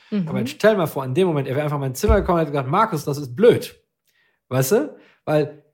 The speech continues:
Speaker 2: das verstehe ich von der ersten Logik, aber du hast nicht tief genug reingeguckt. Und jetzt möchte ich einen Satz prägen, dass alle Mitarbeiter und Mitarbeiterinnen nicht wissen, hätte der blöde Geschäftsführer gewusst, was er mit seiner Entscheidung meint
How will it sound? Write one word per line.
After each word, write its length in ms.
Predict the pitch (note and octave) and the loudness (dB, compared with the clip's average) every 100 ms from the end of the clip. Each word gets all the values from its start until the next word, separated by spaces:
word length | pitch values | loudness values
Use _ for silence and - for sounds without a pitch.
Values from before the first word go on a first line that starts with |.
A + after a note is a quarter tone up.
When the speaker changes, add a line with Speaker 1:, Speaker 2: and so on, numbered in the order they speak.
| _ _ | _ _
Speaker 2:
das 120 | E3 D#3+ | -6 -4
verstehe 440 | E3+ - - B3+ | -4 -4 -2 2
ich 140 | F3 E3+ | 2 2
von 140 | D#3+ | -2
der 140 | D#3 | 0
ersten 380 | D#3 D#3 D#3+ D3 | 2 2 0 0
Logik, 760 | C#3 C#3+ C#3+ F3 C#4 - _ _ - | 4 6 6 4 4 -6 _ _ -12
aber 140 | C3+ | -8
du 80 | G#2 | -8
hast 120 | G2+ | -8
nicht 140 | A2 - | -10 -8
tief 180 | A#2+ | -10
genug 200 | - C#3+ | -4 -4
reingeguckt. 460 | E3 F3+ A#2+ G2+ - - _ | -2 -4 -4 -6 -8 -20 _
Und 80 | E3+ | -2
jetzt 120 | F3 | 2
möchte 180 | A3 G#3+ | 0 2
ich 60 | |
einen 200 | F3+ F3 | 0 2
Satz 300 | F3+ A#3 - | 4 2 0
prägen, 320 | - D3 C#3+ | 0 2 2
dass 260 | D#3 D#3+ - | 0 -2 0
alle 260 | G#3+ B3 A3+ | 2 4 4
Mitarbeiter 520 | E3+ A#3+ F3+ D#3 D3 D#3 | 2 0 2 2 0 -2
und 60 | |
Mitarbeiterinnen 420 | F#3 F#3 D3+ C#3+ C#3+ | 0 0 0 -2 -4
nicht 160 | C3+ | -2
wissen, 420 | G3 G3+ B2+ D#3 _ | -2 -2 -10 -14 _
hätte 260 | - A3 G#3 | -4 0 0
der 180 | E3+ D#3+ | -2 -4
blöde 440 | D3 C#3 A#3 A3+ | -4 0 0 0
Geschäftsführer 540 | E3 - A3 - E3 C#3+ | -2 -2 -4 -4 -4 0
gewusst, 760 | C3+ A#2+ G#3 D#4 - - - - | 0 0 2 2 0 -10 -18 -6
was 120 | D3+ | -4
er 60 | |
mit 120 | E3+ E3 | -2 -2
seiner 200 | D#3+ D#3 | -2 -2
Entscheidung 560 | D3 E3+ F#3 E3+ D3 | -4 0 2 0 -2
meint 760 | C#3 F#3 A3+ E3 E3+ D4 - | 0 2 2 2 2 0 -6